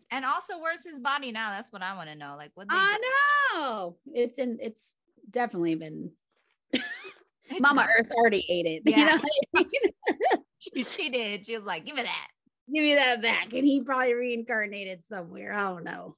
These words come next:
Speaker 2: But
Speaker 1: Yeah.
Speaker 2: <laughs>
Speaker 1: Oh, man. So anyway, that
Speaker 2: Mm.
Speaker 1: was, that's Magellan. There's still more in the chapter, so, or in the book.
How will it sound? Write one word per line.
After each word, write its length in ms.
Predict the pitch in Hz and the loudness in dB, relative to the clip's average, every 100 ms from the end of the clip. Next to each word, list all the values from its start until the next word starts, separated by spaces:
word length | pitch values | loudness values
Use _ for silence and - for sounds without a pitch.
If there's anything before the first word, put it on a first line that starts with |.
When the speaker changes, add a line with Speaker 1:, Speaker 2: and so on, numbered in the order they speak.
| - | -8
Speaker 2:
But 260 | 196 175 | -6 -6
Speaker 1:
Yeah. 80 | - - | -2 -2
Speaker 2:
<laughs> 640 | 415 - 740 - 740 - _ _ _ _ - - _ - | 0 2 2 6 4 4 _ _ _ _ -20 -20 _ -4
Speaker 1:
Oh, 480 | 226 269 262 220 190 | 2 4 4 2 -2
man. 360 | 185 185 180 | -6 -6 -8
So 480 | 180 277 302 294 294 - | -6 -2 0 2 0 -2
anyway, 760 | 285 302 277 226 208 202 202 - 170 | -6 -4 -2 -2 -2 -6 -10 -14 -12
that 360 | 208 214 226 - | -4 -2 -2 -4
Speaker 2:
Mm. 340 | 202 185 294 247 | 4 8 8 6
Speaker 1:
was, 80 | 190 - | -4 -4
that's 320 | 196 285 - | -2 -4 -8
Magellan. 680 | 302 240 233 - 453 196 185 | -10 -4 0 0 -2 -6 -4
There's 220 | 254 330 | -4 -4
still 300 | - 359 381 | -12 -12 -8
more 280 | 233 262 262 | -6 -2 -4
in 180 | 202 220 | -4 -10
the 80 | 208 | -10
chapter, 680 | - 226 214 - 160 151 190 | -4 -4 -4 -8 -10 -10 -14
so, 300 | - 196 170 - | -12 -8 -6 -4
or 140 | 196 | -4
in 160 | 190 196 | -4 -10
the 60 | |
book. 460 | 165 185 269 _ | -8 -8 -8 _